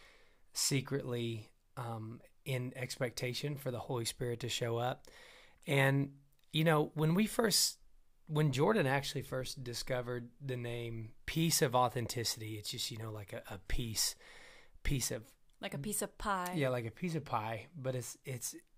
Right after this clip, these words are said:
Speaker 1: it's about being authentic. And that's one of the things that, that, that we, we strive to do. And, um, and so just in the, in the spirit of that today, I kind of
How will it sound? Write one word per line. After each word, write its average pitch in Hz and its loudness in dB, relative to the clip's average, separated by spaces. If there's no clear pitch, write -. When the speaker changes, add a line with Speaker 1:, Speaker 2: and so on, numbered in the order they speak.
Speaker 1:
it's 143 -2
about 165 4
being 143 4
authentic. - 0
And 123 4
that's 180 6
one 240 8
of 214 6
the 165 0
things 151 2
that, 143 -4
that, 139 0
that 131 -8
we, 139 0
we 139 0
strive 120 0
to 147 0
do. 127 4
And, 127 0
um, 131 0
and 143 2
so 156 6
just 147 4
in 214 8
the, 196 4
in 208 4
the 214 8
spirit 143 4
of 123 -2
that 131 2
today, 131 4
I 135 -4
kind 131 2
of 120 2